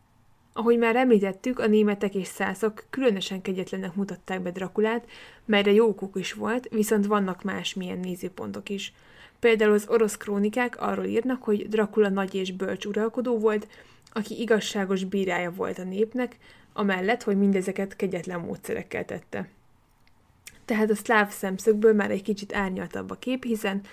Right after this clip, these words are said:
nem csak a kegyetlenkedéseiről emlékeznek meg, hanem arról is, hogy ezeket szerintük jogosan követte el.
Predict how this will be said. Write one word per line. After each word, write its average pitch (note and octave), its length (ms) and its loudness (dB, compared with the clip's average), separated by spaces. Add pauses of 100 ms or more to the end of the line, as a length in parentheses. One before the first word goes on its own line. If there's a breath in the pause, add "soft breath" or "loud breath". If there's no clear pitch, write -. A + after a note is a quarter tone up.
(260 loud breath)
nem C#4 180 0
csak G#3+ 140 2
a F#3+ 60 -4
kegyetlenkedéseiről F#3 1000 -2
emlékeznek F#3 720 -6
meg, B3+ 220 -4
hanem F3+ 320 -4
arról F3+ 340 -2
is, G3 160 -4
hogy G3 140 -8
ezeket F#3 440 -6 (340 loud breath)
szerintük G#3 600 2
jogosan F3 460 -2
követte - 500 -8
el. - 300 -6